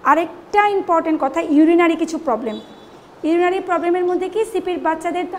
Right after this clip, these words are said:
হাইজিন ঠিক মতো maintain করা হয় না। সবচেয়ে বড় যে প্রবলেমটা, dental ক্যারেজ। সিপির বাচ্চাকে ঠিকমতো মাউথ ওয়াশ করা বা দাঁত পরিষ্কার করা, মুখের hygiene, oral hygiene maintain করা হয় না। এটা হচ্ছে একটা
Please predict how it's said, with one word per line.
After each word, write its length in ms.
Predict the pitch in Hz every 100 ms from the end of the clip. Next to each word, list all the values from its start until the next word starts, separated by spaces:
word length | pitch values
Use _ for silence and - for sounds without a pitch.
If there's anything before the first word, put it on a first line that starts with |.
| -
হাইজিন 280 | 320 330 381
ঠিক 100 | 381 370
মতো 180 | 359
maintain 320 | 330 339 320 302
করা 160 | 285
হয় 100 | 285
না। 100 | 277
সবচেয়ে 560 | - - - - 403 440
বড় 220 | 370 381 370
যে 120 | 381
প্রবলেমটা, 540 | 359 311 330 320 392 427 - - - - - 240
dental 460 | 320 370 370 392 381 -
ক্যারেজ। 280 | 330 269 220 - - - - - - -
সিপির 320 | 370 381 403 -
বাচ্চাকে 480 | 370 359 381 392 403
ঠিকমতো 320 | - 359 349
মাউথ 420 | 294 277 311 320
ওয়াশ 240 | 330 320 330
করা 340 | - 330 339
বা 300 | 254 285 285 285 - - -
দাঁত 280 | 233 311 - -
পরিষ্কার 300 | 349 - 349
করা, 140 | 339
মুখের 320 | 311 311 311 349 349
hygiene, 340 | 277 285 330
oral 320 | 277 330 359
hygiene 320 | 330 339 320 311
maintain 280 | 285 277
করা 220 | 262 240 226
হয় 140 | 220
না। 140 | 240 - - - - -
এটা 260 | 339 349 381
হচ্ছে 180 | 381 403
একটা 200 | 403